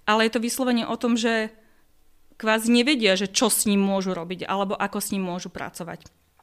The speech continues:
Takže to je taká jedna vec, že, e, častokrát to aj počúvam v iných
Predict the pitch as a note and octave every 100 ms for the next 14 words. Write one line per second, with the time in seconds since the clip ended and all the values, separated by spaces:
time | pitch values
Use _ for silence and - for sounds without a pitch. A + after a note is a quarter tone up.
0 | _ _ _ _ _ G3 A3 B3 A3+ A3
1 | A3 G#3+ G#3+ A3+ G#3 G#3 G#3 G#3 G3 G3
2 | G3 - - - - - G3 G3 F#3+ F#3
3 | - - C#4 C#4+ D4 C#4 B3+ A3+ G3+ G#3
4 | - B3 G#3 G3+ F#3 A3 G3+